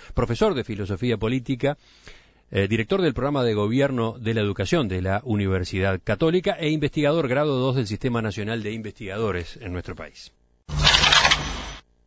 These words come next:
Seguimos, eh, conociendo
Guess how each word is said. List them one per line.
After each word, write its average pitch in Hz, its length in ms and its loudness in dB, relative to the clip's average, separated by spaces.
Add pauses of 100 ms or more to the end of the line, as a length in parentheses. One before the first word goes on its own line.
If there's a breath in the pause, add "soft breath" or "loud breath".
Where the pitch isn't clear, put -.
(680)
Seguimos, 160 640 0
eh, 131 240 2
conociendo 165 720 4